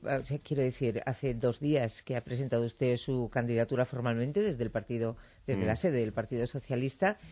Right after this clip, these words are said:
Speaker 1: y a partir de ahora hay que, hay que recoger, mm, avales,
Speaker 2: Ujú.
Speaker 1: alrededor de dos mil avales, por poner números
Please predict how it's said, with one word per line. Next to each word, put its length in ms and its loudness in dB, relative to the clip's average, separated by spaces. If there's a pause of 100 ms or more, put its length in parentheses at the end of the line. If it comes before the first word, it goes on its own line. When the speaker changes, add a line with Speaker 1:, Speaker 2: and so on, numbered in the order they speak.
(200)
Speaker 1:
y 40 2
a 60 2
partir 260 0
de 80 4
ahora 300 4
hay 140 4
que, 440 2
hay 140 0
que 120 0
recoger, 680 0
mm, 200 -2 (240)
avales, 540 2
Speaker 2:
Ujú. 140 -2
Speaker 1:
alrededor 540 6
de 60 -2
dos 160 2
mil 140 2
avales, 580 0
por 160 -2
poner 340 0
números 560 0